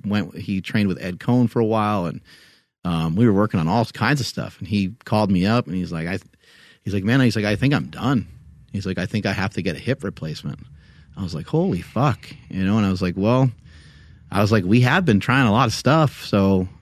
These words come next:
you know, we've been kinda trying a lot of Kelly Starrett stuff and messing around with some different things." Stan kinda hated a lot of that stuff. He wasn't a huge fan,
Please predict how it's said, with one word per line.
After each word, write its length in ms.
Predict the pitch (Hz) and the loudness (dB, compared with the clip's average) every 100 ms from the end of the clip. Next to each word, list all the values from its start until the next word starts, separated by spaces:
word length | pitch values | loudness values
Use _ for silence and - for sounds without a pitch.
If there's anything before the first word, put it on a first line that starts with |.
| _ _ _ | _ _ _
you 100 | - | -2
know, 100 | 90 104 | 2 4
we've 120 | 117 | 6
been 180 | 104 - - - | 6 2 -8 -4
kinda 200 | 104 90 | -2 -2
trying 300 | - 98 98 | 0 0 2
a 40 | |
lot 180 | 95 95 | 2 0
of 120 | 90 - - | -2 -6 -10
Kelly 200 | - 101 | -2 -2
Starrett 360 | - - 98 - | -2 -4 -4 -4
stuff 420 | - 101 101 101 | -2 0 2 0
and 220 | 76 78 - - - _ _ _ _ | -6 -6 -12 -20 -20 _ _ _ _
messing 300 | 95 98 - | -2 -2 0
around 180 | 92 92 | 0 0
with 80 | 82 | -2
some 120 | - | -2
different 280 | 92 87 92 | -2 -2 -2
things." 240 | 107 104 | 0 0
Stan 320 | - 117 113 110 | 0 0 2 2
kinda 220 | 117 92 | 2 0
hated 400 | 85 107 104 98 | 2 2 4 2
a 40 | |
lot 220 | 90 90 | 2 2
of 100 | 104 - | 0 -2
that 160 | 95 | -4
stuff. 280 | - 98 95 | -2 -2 0
He 60 | 101 | 0
wasn't 260 | 92 95 | 2 2
a 60 | 90 | 0
huge 260 | - 98 | 0 -2
fan, 380 | - - 90 95 | -4 -2 0 0